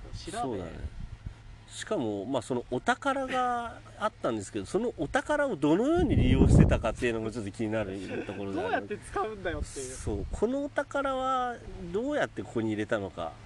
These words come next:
Speaker 2: はたまたどうやって使ってたのか。まあ、そういっ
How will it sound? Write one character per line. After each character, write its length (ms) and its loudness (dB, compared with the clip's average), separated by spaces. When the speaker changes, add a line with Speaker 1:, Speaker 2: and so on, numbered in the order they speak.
Speaker 2:
は 100 -6
た 120 -4
ま 100 -2
た 120 -4
ど 140 2
う 40 4
や 60 0
っ 20 -6
て 80 -10
使 180 -8
っ 60 -4
て 80 -2
た 120 -2
の 20 -4
か。 100 0
ま 100 -4
あ、 20 -2
そ 180 -2
う 60 4
い 60 0
っ 20 -14